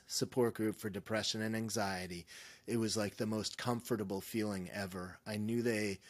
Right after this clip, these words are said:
either were struggling or had struggled. They had been there. I knew there was gonna be no judgment, and I knew that a lot of their experiences would probably be very similar to mine,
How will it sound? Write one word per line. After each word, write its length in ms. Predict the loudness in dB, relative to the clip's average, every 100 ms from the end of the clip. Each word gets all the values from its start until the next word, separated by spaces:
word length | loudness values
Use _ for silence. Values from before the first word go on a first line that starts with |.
| -20 -4
either 240 | 2 4 4
were 240 | 4 4
struggling 600 | 4 4 6 6 4 0
or 80 | -2
had 340 | -4 -2 0
struggled. 480 | 0 2 4 4 0
They 80 | -2
had 380 | -4 0 -2 0
been 220 | 0 2
there. 220 | 2 2
I 140 | 0 0
knew 220 | 2 4
there 120 | 6
was 140 | 4
gonna 180 | 2 -2
be 160 | -2 -4
no 220 | -2 -4
judgment, 840 | -2 0 2 0 -2 -2 -2 -4 -8 -10 -14 -10 -2
and 600 | 0 2 0 -2 -4 -6
I 120 | -4
knew 280 | 0 4 4
that 240 | 4 2 0
a 80 | 0
lot 240 | 2 4
of 100 | 4
their 140 | 4 4
experiences 720 | 2 -2 0 0 -2 -4 -4
would 220 | -4 -6
probably 440 | -4 0 2 4 4
be 140 | 4
very 320 | 2 2 2
similar 540 | 0 0 2 2 0 -2
to 160 | -4
mine, 400 | -4 -4 -4 -6